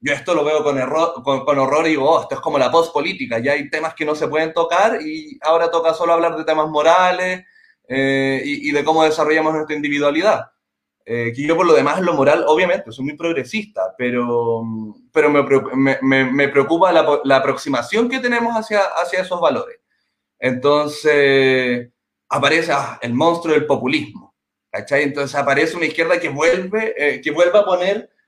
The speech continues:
eh, en, en, en, en el debate público ya, "Oye, cuestionamos de manera radical el modelo".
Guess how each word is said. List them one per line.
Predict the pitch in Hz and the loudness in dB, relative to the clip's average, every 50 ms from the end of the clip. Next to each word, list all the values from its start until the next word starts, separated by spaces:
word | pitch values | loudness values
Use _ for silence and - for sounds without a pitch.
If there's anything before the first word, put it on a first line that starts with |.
| _ _ - | _ _ -4
eh, | 135 143 143 143 139 139 139 135 135 131 131 131 127 127 127 123 123 120 120 120 117 117 104 - - _ _ - | -2 0 2 2 2 0 0 0 -2 -2 -2 -4 -4 -2 -2 -2 -2 -2 -4 -6 -6 -8 -10 -12 -16 _ _ -2
en, | 143 143 143 139 135 - - - | -2 0 0 -2 -4 -6 -8 -6
en, | 127 139 135 135 | -4 -2 -2 -4
en, | 95 113 123 127 127 127 123 123 123 113 120 | -4 -6 -6 -4 -2 0 0 0 0 -2 -2
en | 127 139 | -2 0
el | 139 135 | 0 0
debate | 127 139 135 147 151 156 165 160 | 2 2 2 2 2 2 0 0
público | 160 170 180 190 202 185 | 0 -2 -2 -2 -4 -2
ya, | 175 170 170 185 | 0 2 2 4
"Oye, | 208 202 139 117 113 110 107 - | 4 2 2 2 0 0 -2 -2
cuestionamos | - 131 131 - 143 135 139 147 160 180 | -4 -4 -2 -2 0 0 2 2 0 0
de | 175 160 | 0 0
manera | 147 135 135 147 156 165 | 0 2 4 4 4 4
radical | 165 165 160 156 143 135 123 - 156 170 | 6 4 4 2 0 -2 0 0 2 2
el | 190 190 | 0 0
modelo". | 185 - - 143 185 175 131 - - - | 0 0 2 2 2 0 0 -4 -8 -12